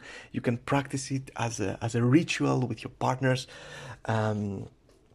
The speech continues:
maybe at home, to just breathe together for one minute or two minutes. It's, it's,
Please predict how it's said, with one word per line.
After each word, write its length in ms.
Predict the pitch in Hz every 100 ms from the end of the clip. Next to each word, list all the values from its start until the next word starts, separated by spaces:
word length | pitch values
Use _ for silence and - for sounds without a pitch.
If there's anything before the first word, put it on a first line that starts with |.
| _ -
maybe 280 | 123 113 113
at 100 | 110
home, 540 | - 143 160 160 160 - - - -
to 100 | 120
just 300 | - - -
breathe 540 | 127 135 143 143 139
together 480 | - 117 120 120 113
for 120 | - -
one 320 | 120 117 110
minute 320 | 113 110 -
or 80 | 104
two 180 | - 113
minutes. 380 | 113 107 107 -
It's, 200 | - -
it's, 320 | - - -